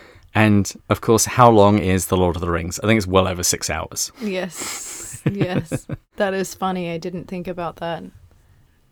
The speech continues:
Speaker 2: I also liked how, I think that same friend, when Edith came, he all of a sudden liked Wagner. Even though <laughs> before he disliked Wagner, but he found out Edith liked Wagner, and he said,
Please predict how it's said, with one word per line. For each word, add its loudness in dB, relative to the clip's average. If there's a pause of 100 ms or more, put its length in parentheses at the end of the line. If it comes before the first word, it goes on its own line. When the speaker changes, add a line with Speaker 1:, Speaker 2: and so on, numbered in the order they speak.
(440)
Speaker 2:
I 8
also 4
liked -2
how, 0 (180)
I -8
think -8 (120)
that -2
same -2
friend, -6
when -4
Edith -4
came, -6
he 2
all 2
of -4
a -8
sudden -2
liked -2
Wagner. -8 (480)
Even 10
though 12
<laughs> 6
before 8
he 4
disliked 6
Wagner, 6
but 4
he 4
found 4
out 4
Edith 6
liked -4
Wagner, -4
and 2
he 4
said, 0